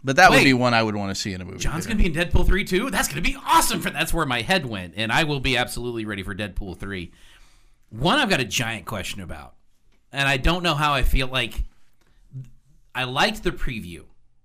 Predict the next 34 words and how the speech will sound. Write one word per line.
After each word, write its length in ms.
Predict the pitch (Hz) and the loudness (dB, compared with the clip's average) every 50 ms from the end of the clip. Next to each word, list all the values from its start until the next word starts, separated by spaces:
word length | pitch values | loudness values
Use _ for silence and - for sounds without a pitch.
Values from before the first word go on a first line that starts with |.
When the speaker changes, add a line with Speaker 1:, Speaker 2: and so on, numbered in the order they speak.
| _ _ _ _ _ _ _ | _ _ _ _ _ _ _
Speaker 2:
And 100 | 139 143 | -4 -2
I 80 | 143 139 | 0 0
say 180 | - - 226 | 2 2 2
I 60 | 214 180 | 2 2
like 200 | 151 147 147 147 | 2 2 0 0
the 60 | 143 143 | -2 -4
preview 360 | - 151 151 139 139 139 135 | -4 -4 -6 -4 -6 -6 -6
'cause 200 | - 156 135 - | -4 -6 -4 -4
they're 120 | 139 127 | -4 -2
taking 340 | 117 - 165 147 143 151 127 | 0 0 0 0 0 -4 -6
their 120 | 123 120 | -6 -6
own 160 | 117 120 113 - | -6 -8 -10 -6
spin 300 | - - - 160 147 120 | -6 -2 -2 -2 -2 -2
on 160 | 95 92 85 | -6 -8 -10
it. 80 | 82 76 | -10 -8
And 200 | 104 107 107 110 | -6 -6 -6 -6
w-, 200 | 110 113 107 117 | -8 -10 -10 -10
as 80 | 107 98 | -10 -8
we've 160 | 113 117 107 | -10 -10 -10
discussed, 600 | - 120 110 - 127 113 107 98 - - - - - - - - - _ - | -10 -10 -10 -6 -6 -4 -4 -4 -6 -10 -14 -18 -20 -20 -20 -20 -20 _ -10
when 180 | 127 139 143 | -6 -6 -4
you 140 | 143 139 135 | -2 -4 -2
do 160 | 131 147 147 | -2 -2 -2
a 60 | 135 120 | -2 -2
cover 400 | - - 156 147 135 147 156 160 | -2 0 0 2 2 0 -2 -2
of 100 | 156 - | -2 0
something 380 | - 160 151 - 170 156 139 | 0 0 0 0 -2 -4 -2
or 140 | 123 117 110 | -2 -2 -2
a 40 | 110 | -2
remake, 420 | 110 151 175 170 147 120 117 110 | 0 0 -2 0 0 -2 -2 -2
I 60 | 131 | -2
like 240 | 117 113 123 123 - | -2 -2 -4 -6 -6
you 80 | 127 117 | -4 -4
to 160 | 120 113 | -4 -4